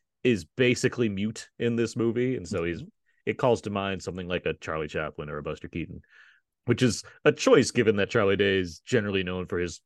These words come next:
Speaker 1: you know, big raspy voice. And he's like, "I'm gonna be mute for my first, like,
Speaker 2: Yeah.
Speaker 1: <laughs>
Speaker 2: High energy,
Speaker 1: solo."
Speaker 2: raspy voice. Yeah.
Speaker 1: Yeah. Uh, but the film, it features him as this, a guy who he resembles a major Hollywood star,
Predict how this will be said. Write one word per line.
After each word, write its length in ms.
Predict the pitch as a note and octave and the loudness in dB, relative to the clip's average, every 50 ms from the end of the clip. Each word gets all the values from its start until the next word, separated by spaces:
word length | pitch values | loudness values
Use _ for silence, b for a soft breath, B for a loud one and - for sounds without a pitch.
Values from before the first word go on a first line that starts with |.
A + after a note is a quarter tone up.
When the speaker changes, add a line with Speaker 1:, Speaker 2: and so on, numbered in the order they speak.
| _ _ - | _ _ -8
Speaker 1:
you 80 | G2 | -6
know, 80 | F2 E2 | -6 -4
big 200 | D2+ - F#2+ E2 | -2 -2 -2 0
raspy 400 | E2+ F2+ F2+ F2+ E2+ - - - | 2 2 2 2 2 0 -4 -8
voice. 400 | D2 D2 F#2 G2 E2 E2 E2 - | -6 -2 0 0 0 0 -2 -6
And 80 | - D#2+ | -8 -10
he's 100 | D#2+ - | -8 -6
like, 100 | F2+ E2 - | -6 -4 -2
"I'm 60 | D#3+ | -2
gonna 120 | G3 E3+ | -2 0
be 100 | E3 E3+ | 0 0
mute 220 | A#2 G#2+ C3 - - | 0 0 0 -2 -4
for 80 | - - | -8 -12
my 120 | D2+ D2 - - | -10 -10 -10 -8
first, 200 | - D#2+ - - E2+ E2+ - | -10 -10 -10 -10 -14 -16 -12
like, 160 | - E2 D2+ - | -12 -12 -10 -8
Speaker 2:
Yeah. 180 | G#2+ G#2 G2 F#2 - C3+ | -8 -10 -8 -6 -8 -8
Speaker 1:
<laughs> 120 | - - | -2 0
Speaker 2:
High 120 | - C#3+ C#3+ | 2 2 4
energy, 240 | C#3+ D3 C#3+ C3 A2 G2+ | 4 4 6 6 6 6
Speaker 1:
solo." 120 | G2+ F#2+ F#2 | 6 6 4
Speaker 2:
raspy 260 | - A#2+ - C3 A#2+ | 4 2 2 -2 -4
voice. 300 | A2 A#2 G2+ F#2+ - - | -4 -4 -6 -6 -6 -6
Yeah. 160 | G#2 G2 G2+ - | -6 -6 -4 0
Speaker 1:
Yeah. 200 | - G2+ E2+ F#2 - _ B B B B B B B B B B B B B B | 0 2 2 0 -2 _ B B B B B B B B B B B B B B
Uh, 280 | C3+ A#2+ A#2 A#2 A#2 A2+ | 2 4 4 4 4 4
but 160 | G#2+ B2 - | 2 2 2
the 100 | - A#2 | 0 -2
film, 440 | - - E3+ E3+ E3+ D#3+ D#3 D3+ C#3 | 0 4 6 8 8 8 6 2 -2
it 120 | B2 - - | -4 -2 0
features 340 | D#3 D#3 D3 D3 C3 B2 | 0 0 2 0 -2 -2
him 260 | - C#3+ C#3 C#3 C3 B2+ | 0 0 0 0 0 0
as 220 | A#2+ A#2 A2+ G2 G2 | 0 0 0 -2 -2
this, 220 | G#2+ G#2 - - _ b b b b b b b b b b b - | -4 -4 -6 -8 _ b b b b b b b b b b b -4
a 80 | D3 C3+ | -4 -2
guy 400 | G#2 F#2 D3+ F3+ G3+ A3 G#3+ E3+ | 0 2 4 4 4 4 4 2
who 460 | D#3+ E3+ E3 E3 D#3+ D3 C#3 B2 A2 _ _ _ _ _ _ _ _ _ _ _ _ | 2 0 0 2 2 2 0 -2 -4 _ _ _ _ _ _ _ _ _ _ _ _
he 460 | - C#3 C#3 C3 B2+ A#2+ A2+ - - _ _ _ _ _ _ - B2+ B2+ B2 - _ | -2 0 2 2 2 0 -2 -6 -10 _ _ _ _ _ _ -16 -14 -14 -14 -14 _
resembles 720 | - A#2+ G#2+ A2+ B2+ A#2 A2 C#3 G3+ A3 G3+ G#3 F3+ C3+ A#2 | -10 -6 -2 0 2 2 2 2 2 2 4 4 4 4 4
a 80 | B2+ A2+ | 2 2
major 380 | G#2 A#2 C3+ C#3+ C3 C#3 C3 | 2 2 2 2 2 2 0
Hollywood 420 | A2+ A2+ B2 B2 A#2+ A2+ G#2+ G2+ F#2 | 0 0 0 0 0 0 -2 -4 -6
star, 480 | - - - F2+ D#2+ D#2+ D#2+ D#2+ E2+ | -8 -8 -8 -6 -4 -4 -4 -4 -4